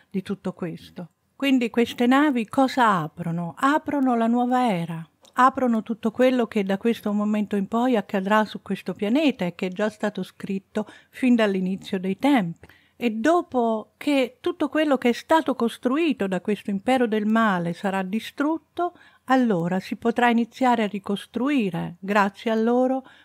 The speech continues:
questa nuova epoca millenaria di pace e di prosperità per la nuova umanità, per i bambini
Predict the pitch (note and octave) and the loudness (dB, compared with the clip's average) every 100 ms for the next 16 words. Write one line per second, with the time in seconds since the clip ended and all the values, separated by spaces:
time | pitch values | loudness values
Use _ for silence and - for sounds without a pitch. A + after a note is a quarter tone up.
0 | _ A#3+ A3+ A3 G#3+ A3+ A3+ G3+ G3 A#3 | _ -2 0 2 2 2 2 2 2 2
1 | G#3+ G#3+ G#3 - G3 G3+ G3+ G3 F#3+ F3+ | 2 0 -4 -2 0 0 2 2 2 0
2 | F3+ F3 F#3 - G#3 F#3+ F#3 - G3 F3+ | -2 -6 -8 2 2 4 0 -6 -8 -4
3 | A3 G3 G#3 G3+ G3 - F#3 F3 F3 F#3+ | -6 -4 -6 -4 -6 -2 -4 -4 -4 -4
4 | G3 - - _ B3 A3 A3+ G#3+ F#3+ G3 | -4 -8 -20 _ -2 2 2 4 2 0
5 | F#3+ G3 G3 G3+ C4+ C4 F#3+ - A3 G3+ | 0 0 0 2 4 4 4 -2 -4 -2
6 | A3+ A#3 C4 C4 | 0 2 2 2